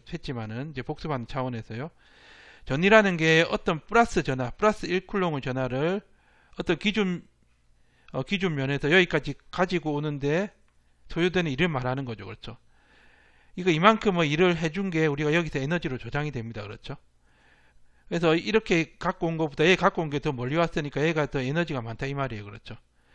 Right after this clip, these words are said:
근데 얘는 뭐냐면 지금 마이너스 전하의 에너지죠. 그렇죠? 그럼 반대라고 그러면, 그러면은 우리가 얘는 어떻게 되냐면은 이투, 이쓰리다. 그렇죠?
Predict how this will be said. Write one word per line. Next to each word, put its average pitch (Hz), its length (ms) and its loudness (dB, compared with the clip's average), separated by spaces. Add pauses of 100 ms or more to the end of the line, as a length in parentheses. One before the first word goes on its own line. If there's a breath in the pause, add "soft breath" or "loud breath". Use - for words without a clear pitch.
(520 soft breath)
근데 185 240 4
얘는 214 220 6
뭐냐면 139 460 -2
지금 127 460 -6 (1040 soft breath)
마이너스 175 1120 4 (280)
전하의 151 580 2
에너지죠. 131 440 -6
그렇죠? 107 300 -14 (2750)
그럼 175 120 -6
반대라고 147 480 4
그러면, 110 300 -8
그러면은 175 640 0
우리가 131 280 -4
얘는 151 180 -2
어떻게 127 220 -8
되냐면은 127 680 -6 (1800 soft breath)
이투, 160 580 -4
이쓰리다. 131 480 -6
그렇죠? 98 300 -16